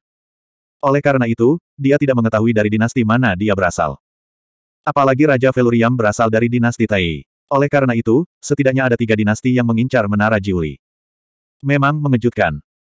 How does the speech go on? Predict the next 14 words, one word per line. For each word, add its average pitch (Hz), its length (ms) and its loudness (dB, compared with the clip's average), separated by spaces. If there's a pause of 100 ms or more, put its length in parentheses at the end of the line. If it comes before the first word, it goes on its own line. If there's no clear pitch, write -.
(140)
Mungkinkah 147 480 0
ada 131 160 2
rahasia 117 320 0
di 117 80 0
menara 123 320 0
Jiuli? 95 400 -2 (640)
Benar 143 320 0
saja, 123 400 0 (160)
dekrit 147 320 2
kekaisaran 127 480 0
tiba 110 240 0
dua 117 160 2
hari 123 240 -2
kemudian. 92 480 -2